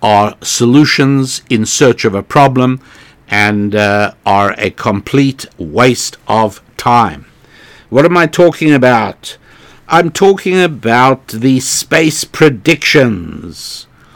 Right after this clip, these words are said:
where, uh, people like Elon Musk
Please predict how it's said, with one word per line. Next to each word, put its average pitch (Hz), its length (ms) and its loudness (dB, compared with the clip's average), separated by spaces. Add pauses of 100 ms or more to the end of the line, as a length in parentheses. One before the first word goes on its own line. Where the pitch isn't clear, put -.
(320)
where, 123 580 4 (200)
uh, 98 380 -4 (180)
people 160 420 2
like 107 360 0
Elon 117 400 2
Musk 131 520 -2